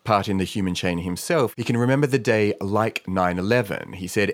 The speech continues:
everyone knows where they were when it took place because it was this coming together of so many people, as you say.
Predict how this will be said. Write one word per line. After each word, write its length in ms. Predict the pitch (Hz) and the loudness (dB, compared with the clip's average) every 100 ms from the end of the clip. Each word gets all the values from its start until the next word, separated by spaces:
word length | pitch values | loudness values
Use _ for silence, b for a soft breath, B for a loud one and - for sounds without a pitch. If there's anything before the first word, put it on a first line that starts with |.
| - | 2
everyone 680 | 113 113 117 101 92 90 92 | 2 2 2 2 2 2 2
knows 480 | 98 87 67 - | 2 0 -2 -6
where 180 | 82 82 | -4 -2
they 160 | 82 82 | 0 -2
were 320 | 82 87 85 | 0 0 0
when 180 | 82 82 | -2 -2
it 140 | - | -4
took 260 | - 82 - | -6 -8 -4
place 380 | 110 101 - - | 0 0 -2 -8
because 560 | - - 311 104 90 | -8 0 2 2 0
it 180 | 117 123 | -4 -2
was 260 | 123 143 135 | 0 0 0
this 180 | 143 - | -4 -6
coming 340 | - 160 165 | -4 -2 -2
together 460 | 160 139 120 117 - | -4 0 2 2 2
of 200 | 139 135 | 0 0
so 540 | - - 165 170 165 127 | -4 0 2 4 2 2
many 280 | 143 143 | 0 0
people, 360 | 135 139 131 131 | 0 -2 -2 0
as 160 | 120 120 | 0 -2
you 80 | 120 | -4
say. 380 | - 143 104 | 0 0 0